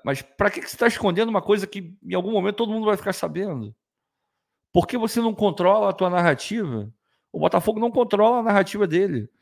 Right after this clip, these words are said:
O Botafogo entrega a Deus dará. Quem quiser interpretar, quem quiser falar pelo Botafogo. Pô, isso tá errado, cara. Isso tá errado. E deixando claro que quando, quando eu falo sobre a comunicação do Botafogo,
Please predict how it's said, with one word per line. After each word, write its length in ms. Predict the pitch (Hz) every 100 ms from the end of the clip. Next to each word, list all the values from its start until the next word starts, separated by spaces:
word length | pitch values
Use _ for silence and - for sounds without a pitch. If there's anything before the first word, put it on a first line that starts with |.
| _ _ _
O 60 | 135
Botafogo 360 | 151 160 190
entrega 800 | 208 - 180 196 214 220 226 233
a 40 | 226
Deus 260 | 190 214
dará. 400 | 208 226 180 190
Quem 180 | 170 156
quiser 280 | 170 170 175
interpretar, 720 | 180 180 - 175 - 147 170
quem 120 | 156
quiser 300 | 147 135 139
falar 300 | - 131 139
pelo 180 | 143 139
Botafogo. 580 | 123 123 127 139 160 - _ _ _ _
Pô, 80 | 480
isso 140 | -
tá 140 | 640 311
errado, 320 | 247 415 285
cara. 280 | - - 131 _ _
Isso 100 | _
tá 100 | -
errado. 460 | 226 262 220 113 - _ _ _ _ _ _ _ _ _ _ _
E 60 | 135
deixando 340 | 139 180 190
claro 280 | 175 175 180
que 80 | -
quando, 540 | 165 165 160 147 123 -
quando 140 | 139
eu 60 | 135
falo 320 | - 151 143
sobre 300 | - 127 123
a 20 |
comunicação 640 | 127 127 120 - 110 139
do 60 | 160
Botafogo, 720 | 143 143 139 - 185 165 139